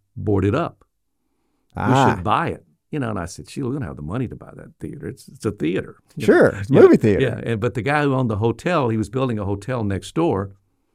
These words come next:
Speaker 1: He was over budget and just in the mood to get rid of it.
Speaker 2: Okay.
Speaker 1: So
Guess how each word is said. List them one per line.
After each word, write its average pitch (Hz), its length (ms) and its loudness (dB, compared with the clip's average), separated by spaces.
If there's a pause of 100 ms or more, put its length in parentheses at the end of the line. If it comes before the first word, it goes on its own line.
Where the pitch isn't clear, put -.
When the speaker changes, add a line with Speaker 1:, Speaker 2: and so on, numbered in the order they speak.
(960)
Speaker 1:
He 151 220 0
was 147 300 0
over 139 260 2
budget 127 560 0
and 113 300 -2
just 135 220 -2
in 143 100 2
the 127 60 2
mood 117 280 2
to 117 80 -6
get 98 160 -6
rid 98 200 -4
of 69 140 -12
it. - 60 -20 (420)
Speaker 2:
Okay. 113 460 2 (280)
Speaker 1:
So 127 600 -2